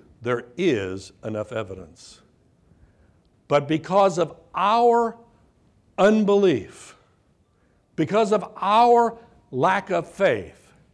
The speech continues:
because that unbelief produces a hardened heart, we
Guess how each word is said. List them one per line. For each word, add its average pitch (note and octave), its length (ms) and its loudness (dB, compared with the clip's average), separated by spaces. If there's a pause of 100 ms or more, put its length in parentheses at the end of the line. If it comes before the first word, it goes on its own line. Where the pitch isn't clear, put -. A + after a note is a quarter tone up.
(920)
because G#3 440 0
that A3 340 0
unbelief A3+ 920 2
produces F#3+ 840 -2 (220)
a E3+ 120 2
hardened E3 480 -4
heart, A#2+ 500 -2 (420)
we C#3 760 -2